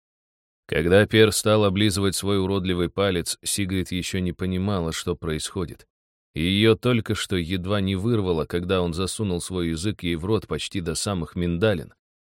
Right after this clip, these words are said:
Его рот был набит пивом и чипсами. Она смотрела на него с отвращением и ужасом, сжимала бёдра и пыталась вырваться, а он снова присосался к бутылке.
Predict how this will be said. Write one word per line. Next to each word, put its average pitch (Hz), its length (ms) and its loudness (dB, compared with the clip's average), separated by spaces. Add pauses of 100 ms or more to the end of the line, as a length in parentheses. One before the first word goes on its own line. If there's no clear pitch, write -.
(200)
Его 71 240 -2
рот 87 220 2
был 92 180 0
набит 85 440 -2
пивом 90 420 0
и 76 40 -8
чипсами. - 540 -6 (640)
Она 73 180 -6
смотрела 101 560 2
на 98 80 0
него 92 300 0
с - 80 -6
отвращением 87 720 -4
и 90 60 -2
ужасом, 85 500 -6
сжимала 87 480 -2
бёдра 85 380 -2
и 82 40 -2
пыталась 85 560 -4
вырваться, 82 600 -6 (400)
а 73 100 -4
он 90 100 0
снова 101 380 0
присосался 90 680 -2
к 78 80 -10
бутылке. 87 500 -6